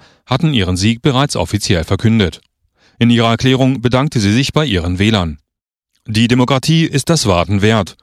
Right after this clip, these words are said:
Ich danke dir, Arizona. Ich fühle mich sehr geehrt und bin stolz darauf,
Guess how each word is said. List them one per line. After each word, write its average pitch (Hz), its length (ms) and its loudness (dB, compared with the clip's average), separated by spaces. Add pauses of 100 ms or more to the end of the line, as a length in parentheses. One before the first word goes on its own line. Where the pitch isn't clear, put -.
(180)
Ich 120 120 -2
danke 160 260 0
dir, 110 180 2
Arizona. 101 600 2 (320)
Ich 127 160 -2
fühle 165 220 2
mich 165 180 0
sehr 92 220 2
geehrt 120 420 -2
und 151 160 -2
bin 165 160 0
stolz 95 380 -2
darauf, 120 380 0